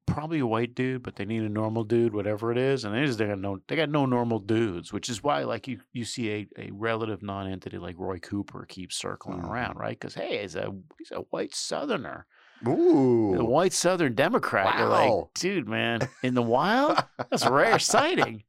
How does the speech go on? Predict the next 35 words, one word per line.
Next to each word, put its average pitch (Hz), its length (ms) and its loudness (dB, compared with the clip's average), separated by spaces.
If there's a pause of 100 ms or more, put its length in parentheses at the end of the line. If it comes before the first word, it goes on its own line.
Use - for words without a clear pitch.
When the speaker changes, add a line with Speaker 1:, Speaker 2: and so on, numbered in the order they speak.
(520)
Speaker 1:
Um, 127 320 0 (720)
the 113 180 0
real 131 220 4
problem 107 480 -2
they 101 140 -4
got 98 320 -6
is, 101 200 -10 (880)
you 110 120 -6
know, 98 80 -6
longer 107 320 -6
term, 104 340 -6
this 107 220 -6
is 90 140 -10
a - 40 -16
Trump-driven 90 840 -10
problem, 87 580 -8 (120)
um, 90 500 -12 (1300)
but 87 200 -12
I - 40 -12
think 143 220 0
it's - 140 -6
gonna 92 180 -8
go 87 160 -8
on 87 160 -8
after 87 280 -10
he's, 90 260 -10
uh, - 260 -8 (220)
gone, 87 500 -12
right, 95 220 -10
one 90 160 -12
way 90 120 -10
or 87 40 -10
the 90 120 -10
other. 95 200 -14 (580)
Um, 95 360 -6